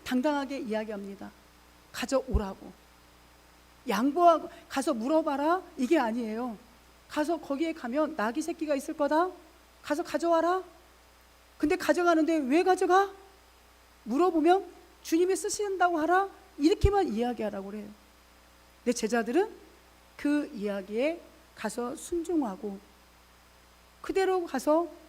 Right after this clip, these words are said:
말만 전하고 그 나귀 새끼를 가져옵니다. 이 모든 것이 말씀을 이루고 말씀에 의하여 진행되어지는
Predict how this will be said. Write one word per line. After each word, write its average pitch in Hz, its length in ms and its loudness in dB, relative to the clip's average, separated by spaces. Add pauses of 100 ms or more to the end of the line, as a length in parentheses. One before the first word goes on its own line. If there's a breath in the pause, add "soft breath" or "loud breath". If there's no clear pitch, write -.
말만 247 440 -2
전하고 214 540 -2 (640)
그 269 220 0
나귀 190 280 -4
새끼를 233 540 -6 (160)
가져옵니다. 208 720 -12 (1040)
이 320 260 6
모든 320 420 0
것이 302 360 -2 (480)
말씀을 320 840 2 (180)
이루고 262 500 -2 (340)
말씀에 269 720 0
의하여 214 580 -2 (640)
진행되어지는 254 1080 -2